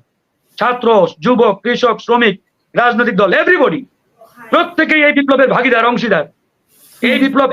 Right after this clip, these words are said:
Speaker 1: একক কোনো দল, ব্যক্তির নেতৃত্বে হয় নাই। এটা যদি ছাত্ররা দাবি করে আমরাই করেছি, সেটা মস্ত বড় ভুল। আবার যদি কোনো রাজনৈতিক দল দাবি করে আমরাই সব,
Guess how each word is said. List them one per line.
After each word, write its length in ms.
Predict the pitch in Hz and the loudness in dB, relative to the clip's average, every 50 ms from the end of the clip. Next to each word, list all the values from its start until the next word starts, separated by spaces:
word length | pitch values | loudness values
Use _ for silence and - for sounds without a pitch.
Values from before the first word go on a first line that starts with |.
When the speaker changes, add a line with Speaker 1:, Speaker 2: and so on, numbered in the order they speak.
| - | -4
Speaker 1:
একক 280 | - - 262 311 311 302 | -6 -4 -2 -2 -2 -2
কোনো 220 | - - 269 269 | -2 -2 -2 -2
দল, 360 | 254 160 247 254 262 254 254 220 | 0 0 0 0 2 2 0 0
ব্যক্তির 400 | 180 247 247 247 - 254 254 214 | 0 0 0 0 0 -2 0 0
নেতৃত্বে 560 | 233 226 226 226 226 220 - 214 214 196 196 - - _ _ - | 0 -2 -4 -6 -8 -4 -2 0 0 0 -2 -6 -14 _ _ -4
হয় 220 | 156 190 202 196 190 | 0 0 2 2 0
নাই। 320 | 190 190 180 156 131 120 - _ _ _ _ _ _ _ _ _ - | -2 -2 -4 -6 -8 -10 -14 _ _ _ _ _ _ _ _ _ -6
এটা 180 | 202 220 226 233 | -4 -2 -2 -2
যদি 200 | 254 226 247 - | -2 -2 -4 -2
ছাত্ররা 340 | - 247 214 233 240 240 | -4 -2 0 0 2 2
দাবি 180 | 233 226 220 226 | 2 0 0 0
করে 140 | - 254 240 | 0 2 2
আমরাই 260 | 214 214 226 240 240 | 2 0 0 0 0
করেছি, 440 | 233 247 240 240 240 - 254 285 294 - _ _ _ _ _ | 0 0 2 0 0 -2 -4 -6 -8 -10 _ _ _ _ _
সেটা 200 | - 214 220 226 | -6 -4 -2 -2
মস্ত 260 | 220 226 208 220 - | 0 -2 -2 -2 -2
বড় 140 | 220 226 214 | -2 0 0
ভুল। 340 | 185 165 208 202 180 135 - - _ _ _ _ _ _ _ _ _ - - - | 0 2 2 0 0 -2 -8 -14 _ _ _ _ _ _ _ _ _ -16 -8 -4
আবার 240 | 202 233 254 254 - | -2 -2 -2 -2 -2
যদি 340 | 247 240 262 254 247 254 - - - _ | 0 0 0 0 -2 -4 -8 -16 -16 _
কোনো 200 | - 226 247 254 | -2 0 0 2
রাজনৈতিক 480 | 247 226 226 233 220 220 247 233 254 180 | 2 2 0 0 -2 0 0 0 0 0
দল 240 | 160 202 233 247 247 | 0 0 2 2 2
দাবি 180 | 226 240 247 | 0 -2 0
করে 140 | 240 247 240 | 0 0 0
আমরাই 300 | 214 190 202 214 240 240 | 0 0 0 0 0 0
সব, 300 | 233 - 240 247 254 - | 0 0 0 0 0 -2